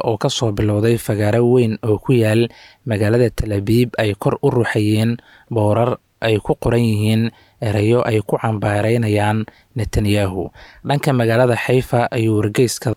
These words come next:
The Times of Israel sheegay in wasiirkii hore ee difaaca Yahuudda, Moshe Yaalon, oo hore u ahaan jiray xaliifka dhow ee Netanyahu, ayaa ka qayb qaatay mudaharaadkii ballaarnaa ee ay isugu soo baxeen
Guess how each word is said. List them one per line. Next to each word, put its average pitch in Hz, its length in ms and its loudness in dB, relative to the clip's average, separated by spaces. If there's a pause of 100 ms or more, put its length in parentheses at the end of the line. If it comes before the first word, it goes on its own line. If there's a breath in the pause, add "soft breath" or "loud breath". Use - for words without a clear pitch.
The 110 100 -2
Times 123 560 0
of 107 220 -4
Israel 107 500 -2
sheegay 117 560 0 (260)
in 135 120 0
wasiirkii 120 500 2
hore 113 320 0
ee 110 140 0
difaaca 113 560 -2
Yahuudda, 117 720 0 (320 loud breath)
Moshe 120 480 0
Yaalon, 120 640 2 (340 loud breath)
oo 113 120 0
hore 120 280 2
u 127 180 4
ahaan 117 260 0
jiray 113 380 0 (360 soft breath)
xaliifka 131 380 0
dhow 113 320 2
ee 113 80 -2
Netanyahu, 110 800 0 (340 loud breath)
ayaa 110 240 0
ka - 140 -4
qayb 113 260 -4
qaatay 120 340 -2
mudaharaadkii 110 720 0
ballaarnaa 107 680 0 (340)
ee 120 60 0
ay 110 160 0
isugu 120 320 -2
soo 120 200 0
baxeen 113 460 -2